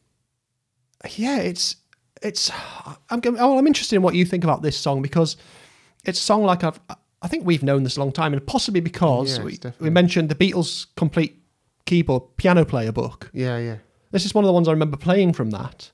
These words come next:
Speaker 2: Yeah.
Speaker 1: And it may be because I knew I'd heard it on a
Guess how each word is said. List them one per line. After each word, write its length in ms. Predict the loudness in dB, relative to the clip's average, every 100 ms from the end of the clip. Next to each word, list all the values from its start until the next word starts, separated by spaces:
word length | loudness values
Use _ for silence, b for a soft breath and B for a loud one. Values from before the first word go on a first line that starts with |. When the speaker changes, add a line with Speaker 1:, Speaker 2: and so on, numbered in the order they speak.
| _ b b b -6
Speaker 2:
Yeah. 140 | 0
Speaker 1:
And 80 | 2
it 100 | 4
may 160 | 2
be 140 | 2 -2
because 240 | -4 -2
I 100 | 0
knew 300 | 2 2 0
I'd 160 | -2 -2
heard 240 | 2 2
it 80 | 0
on 140 | -2
a 320 | -4 -2 -4